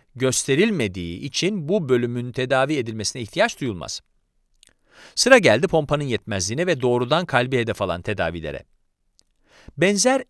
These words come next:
etkileri bulunan iki ilaçtan bahsedeceğim. Beta blokerleri ve kalsiyum kanal blokerleri.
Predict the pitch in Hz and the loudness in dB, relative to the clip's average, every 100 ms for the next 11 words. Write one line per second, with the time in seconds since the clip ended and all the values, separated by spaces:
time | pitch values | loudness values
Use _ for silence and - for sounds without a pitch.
0 | - 143 - 147 143 156 165 117 113 107 | -6 -6 -4 -4 0 4 4 2 -4 -2
1 | 123 180 214 - - 208 147 127 - - | 0 -2 -2 -10 -8 -6 0 0 0 -2
2 | 95 73 78 - 78 - 71 65 _ _ | -2 -2 -6 -6 -6 -8 -8 -10 _ _
3 | _ - 123 - 87 82 - 80 85 170 | _ -8 -6 -4 -4 -4 -4 -4 -2 0
4 | 175 - 143 - 143 139 117 104 87 90 | 0 0 0 0 -4 -4 -2 -2 -4 -8
5 | 90 82 69 65 | -6 -6 -8 -12